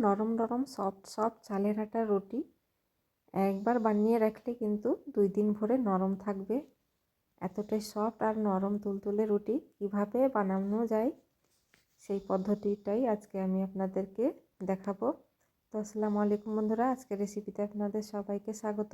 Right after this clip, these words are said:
সবাই কেমন আছেন? আশা করছি ভালো আছেন। তো পুরো ভিডিওটি দেখার অনুরোধ রইল, একটু স্কিপ করবেন না। ভিডিওটি ভালো লাগলে অবশ্যই লাইক, কমেন্ট, শেয়ার করে দেবেন।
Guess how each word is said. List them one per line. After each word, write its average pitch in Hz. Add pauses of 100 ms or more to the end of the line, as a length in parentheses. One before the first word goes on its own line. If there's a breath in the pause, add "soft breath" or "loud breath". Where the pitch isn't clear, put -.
(160)
সবাই 202
কেমন 196
আছেন? 208
আশা 214
করছি - (120)
ভালো 208
আছেন। 254 (640)
তো -
পুরো 220
ভিডিওটি 214 (120)
দেখার 214
অনুরোধ 214
রইল, 202 (140)
একটু - (180)
স্কিপ 214 (100)
করবেন 196
না। 247 (200)
ভিডিওটি 208 (100)
ভালো 202
লাগলে 196
অবশ্যই 214
লাইক, 190 (120)
কমেন্ট, 202
শেয়ার 208
করে 208
দেবেন। 240